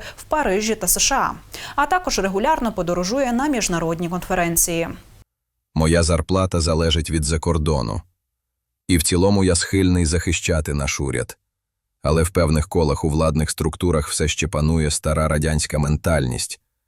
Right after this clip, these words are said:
Speaker 2: згідно з якою, якщо ти виїжджаєш за кордон як вільний громадянин, ти автоматично стаєш агентом, який змовився проти держави.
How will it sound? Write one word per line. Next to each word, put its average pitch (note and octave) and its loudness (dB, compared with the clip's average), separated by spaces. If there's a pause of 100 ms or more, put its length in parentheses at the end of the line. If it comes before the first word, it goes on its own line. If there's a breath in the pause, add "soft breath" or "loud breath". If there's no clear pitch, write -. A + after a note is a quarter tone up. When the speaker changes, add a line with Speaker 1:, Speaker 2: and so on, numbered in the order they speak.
(180)
Speaker 2:
згідно D2+ 2
з D2 -2
якою, D2+ 0
якщо C#2+ -2
ти D2 -2
виїжджаєш C#2 0
за C#2+ -2
кордон D2 0
як C#2 -2
вільний C#2+ -2
громадянин, C#2 0 (460)
ти F2 0
автоматично E2 0
стаєш D#2 0
агентом, D2+ 0
який D2 -2
змовився D2 0
проти C#2+ -2
держави. C#2+ -2